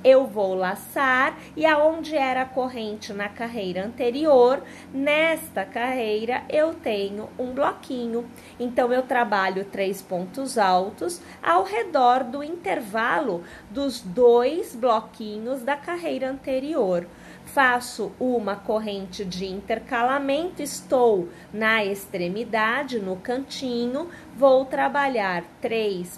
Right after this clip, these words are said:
pontos altos, você vê agora o terceiro, vou fazer três correntes pra que eu consiga manter o aumento e a extremidade,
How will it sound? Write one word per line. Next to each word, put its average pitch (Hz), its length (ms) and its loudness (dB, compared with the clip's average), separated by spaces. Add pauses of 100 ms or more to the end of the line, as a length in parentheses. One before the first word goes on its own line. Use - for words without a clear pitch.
pontos 190 560 -6
altos, 196 680 0 (300)
você 247 360 2
vê 208 240 0
agora 180 640 0 (160)
o 202 100 -4
terceiro, 226 960 0 (280)
vou 190 200 0
fazer 226 480 2 (120)
três 190 360 -2
correntes 196 880 -4
pra - 140 -2
que 233 120 0
eu 208 100 2
consiga 214 680 -2
manter 202 600 -2
o 180 80 2
aumento 185 680 -2 (120)
e 240 300 4
a 208 160 -2
extremidade, 190 1200 -4